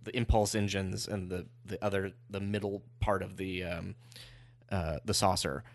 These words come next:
I'm just like, "Oh, that's really cool." And then I don't think I ever noticed that, like, the windows there were different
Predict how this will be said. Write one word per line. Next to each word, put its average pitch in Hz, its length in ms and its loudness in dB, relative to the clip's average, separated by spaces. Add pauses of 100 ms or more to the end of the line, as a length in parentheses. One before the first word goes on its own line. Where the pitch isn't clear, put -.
(120)
I'm 117 100 0
just 127 180 -2
like, 101 220 -2 (380)
"Oh, 214 260 4
that's 120 220 0
really 143 140 4
cool." 151 260 8
And 117 120 8
then 117 240 8 (420)
I 117 120 10
don't 143 200 8
think 131 120 6
I 143 40 12
ever 127 200 10
noticed 120 320 8
that, 117 120 6
like, 104 180 6
the 104 120 0
windows 107 460 6
there 104 180 6
were 107 140 -2
different - 540 -2